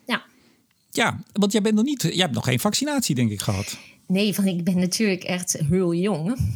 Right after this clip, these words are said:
Speaker 1: En, eh, nee, ik ben dus gewoon niet, eh, nee, ik ben, ik ben in de, in de batch die, eh, ergens vanaf mid-juni, eh, ja, van start zal gaan. Mijn ouders zijn overigens allebei twee keer gevaccineerd.
Speaker 2: Ja, ik zag, eh, volgens mij een tweetje van jou waarin je zei dat je tweeënveertig komma negen jaar oud was, toch?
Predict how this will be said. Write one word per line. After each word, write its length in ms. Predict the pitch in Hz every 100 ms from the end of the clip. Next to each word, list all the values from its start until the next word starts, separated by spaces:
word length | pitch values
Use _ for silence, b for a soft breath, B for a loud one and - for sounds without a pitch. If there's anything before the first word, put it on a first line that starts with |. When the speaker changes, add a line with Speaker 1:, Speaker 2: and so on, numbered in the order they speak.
| B -
Speaker 1:
En, 440 | - 190 185 185 -
eh, 920 | 185 170 165 165 165 160 156 151 -
nee, 200 | 226 151
ik 160 | - 180
ben 140 | 180
dus 140 | 170
gewoon 180 | - 151
niet, 140 | 156 160
eh, 200 | 147 165
nee, 200 | 180 -
ik 100 | 185
ben, 100 | 190
ik 140 | 196
ben 100 | 190
in 140 | 196 190
de, 260 | 175 170
in 140 | - 190
de 100 | 160
batch 380 | 180 190 - -
die, 260 | 175 175
eh, 240 | 165 165 175
ergens 260 | 170 165
vanaf 220 | 175 165 170
mid-juni, 600 | 175 156 170 180 170 160
eh, 340 | 160 160 - -
ja, 140 | 165 -
van 120 | 165
start 260 | - 151
zal 120 | - 147
gaan. 200 | 175 165
Mijn 200 | 202 226
ouders 240 | 269 277
zijn 140 | 262 240
overigens 400 | 220 220 214 208
allebei 360 | 190 196 185
twee 220 | 180 -
keer 140 | 165 170
gevaccineerd. 680 | - 151 - 165 - - - _ _
Speaker 2:
Ja, 220 | - 143
ik 140 | 151 -
zag, 120 | 233 233
eh, 60 |
volgens 220 | 233 233
mij 100 | 214
een 60 | 180
tweetje 280 | - 269 269
van 120 | 233
jou 160 | 226 208
waarin 180 | 208
je 60 | 208
zei 140 | 214
dat 100 | 214
je 60 | 196
tweeënveertig 540 | 226 240 220 240 214
komma 200 | - 220
negen 320 | 208 233 226 202
jaar 100 | 233
oud 180 | 254
was, 140 | - 110
toch? 300 | 277 302